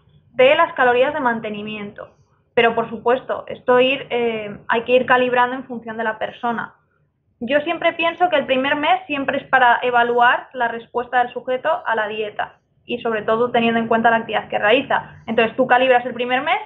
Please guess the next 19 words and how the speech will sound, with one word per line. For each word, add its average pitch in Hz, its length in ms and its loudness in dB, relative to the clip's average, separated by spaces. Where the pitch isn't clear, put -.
a 233 100 -4
ver 220 140 -8
qué 226 120 -12
tal 220 220 -2
responde 349 500 -2
y 294 100 -4
después 359 400 0
aplicas 294 420 -2
el 254 200 -6
déficit - 560 -4
que 240 160 0
ya 233 140 4
has 247 80 -4
visto 269 360 -6
que 247 240 -8
crees 269 300 0
que 277 120 -8
es 247 40 -6
necesario. 208 600 -10